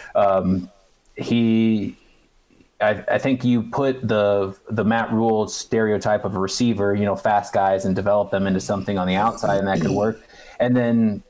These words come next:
um, the way that I, I asked Satterfield, he feels good about the, the quarterback room. How does he feel about the running back room, knowing that they wanna run the ball? And he was ex-,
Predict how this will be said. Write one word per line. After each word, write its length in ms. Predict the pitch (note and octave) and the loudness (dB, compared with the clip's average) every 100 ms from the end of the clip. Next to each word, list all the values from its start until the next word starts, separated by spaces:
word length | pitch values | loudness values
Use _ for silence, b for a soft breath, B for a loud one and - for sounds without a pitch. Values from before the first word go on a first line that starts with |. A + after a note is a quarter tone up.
| - | 0
um, 480 | G#2 G2+ G2 F#2+ - - | 2 4 2 -4 -6 -6
the 60 | G2+ | -2
way 220 | A2 A2 | 0 0
that 480 | G#2 G2+ G2+ F#2+ _ - | 0 2 2 0 _ -4
I, 200 | G2+ F#2+ - | -4 -2 -2
I 100 | F#2 | 2
asked 260 | G2+ F#2+ | 2 2
Satterfield, 600 | A2 B2 B2 G#2+ G2+ G#2 _ | 0 0 0 -2 -2 -6 _
he 180 | _ A#2+ | _ -6
feels 260 | A2+ C3+ B2 | 0 0 0
good 160 | B2+ | 0
about 220 | A#2 A#2 A2 | 2 2 0
the, 120 | G2 | -4
the 180 | - G2 | -6 -4
quarterback 440 | - C3 A2+ G2+ | -2 0 2 0
room. 160 | G#2+ G#2 | 0 0
How 100 | A2 | -2
does 100 | G#2 | -2
he 80 | F#2+ | -4
feel 180 | A2 | -4
about 140 | - F#2+ | -2 -4
the 80 | F#2 | -2
running 260 | A2 A2 | 0 0
back 260 | F#2 F2 - | 0 -2 -2
room, 260 | F#2 F2+ | -2 0
knowing 240 | G2+ G#2 G2 | 0 0 0
that 140 | F#2+ | 0
they 120 | A2 | 0
wanna 260 | G#2 G#2+ G2 | 0 0 0
run 220 | F#2+ F#2+ | 0 0
the 40 | F#2 | 0
ball? 300 | A2 G2 F2 | 2 2 0
And 100 | F#2 | -2
he 140 | F#2 | -2
was 180 | G2 F#2 | -2 -8
ex-, 180 | - | -14